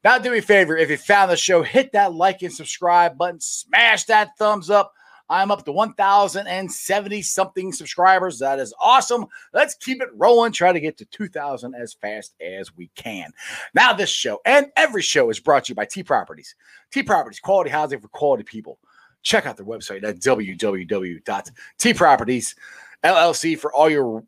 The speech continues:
prop-, rental property management needs and your rental needs. So if you need a condo, an apartment, a house, they have them listed all on their website. And if you ever have a rental property that you don't want to manage and you're tired of it,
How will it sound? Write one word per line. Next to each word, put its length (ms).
prop-, 320
rental 220
property 340
management 500
needs 200
and 140
your 120
rental 480
needs. 380
So 80
if 100
you 60
need 280
a 60
condo, 680
an 120
apartment, 400
a 40
house, 600
they 60
have 180
them 120
listed 320
all 240
on 80
their 80
website. 480
And 160
if 80
you 80
ever 180
have 260
a 140
rental 260
property 460
that 180
you 40
don't 140
want 120
to 40
manage 500
and 100
you're 80
tired 300
of 80
it, 100